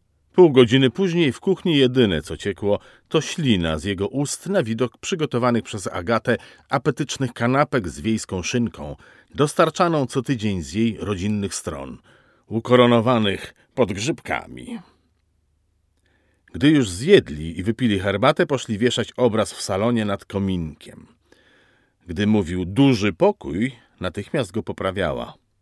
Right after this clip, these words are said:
Pan nazywa to pomieszczenie salon. Wielki portret w ozdobnych, pozłacanych ramach stał oparty o ścianę pod oknem.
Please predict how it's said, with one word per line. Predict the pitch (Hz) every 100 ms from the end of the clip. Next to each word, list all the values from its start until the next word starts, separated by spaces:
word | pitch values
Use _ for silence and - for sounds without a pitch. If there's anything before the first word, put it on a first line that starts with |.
| _ _ _ _ _ _ _
Pan | 185 233 220
nazywa | 165 120 202 214
to | 175
pomieszczenie | 160 156 135 - 175 147
salon. | - 117 87 71 65 62 62 _ _ _ _ _ _ _ -
Wielki | 110 135 120 117
portret | - 151 - 175 175 - -
w | - 98
ozdobnych, | 82 87 123 143 139 135
pozłacanych | - 95 82 87 110 92 80
ramach | 82 104 110 127 139 - _ _ _ -
stał | - 170 170
oparty | 123 - 123 - 107
o |
ścianę | 95 - 110 113 107
pod | 113
oknem. | 85 - - 60 -